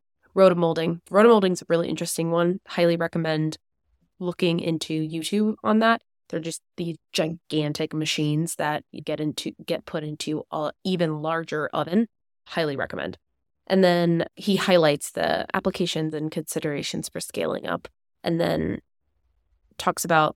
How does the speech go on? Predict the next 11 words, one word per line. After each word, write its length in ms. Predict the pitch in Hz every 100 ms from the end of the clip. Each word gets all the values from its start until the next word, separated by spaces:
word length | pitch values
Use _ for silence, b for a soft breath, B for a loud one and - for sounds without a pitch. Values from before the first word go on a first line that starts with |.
| -
the 600 | 170 160 156 151 147 -
steel 400 | - - - 247
safe 400 | 226 - 220 214
mentality 680 | 214 202 - 185 185 185 180
where 140 | 170
you 160 | 165 156
can 100 | -
always 240 | - 160 156
add 180 | - -
plastic, 460 | - 190 - 170 -
but, 160 | 170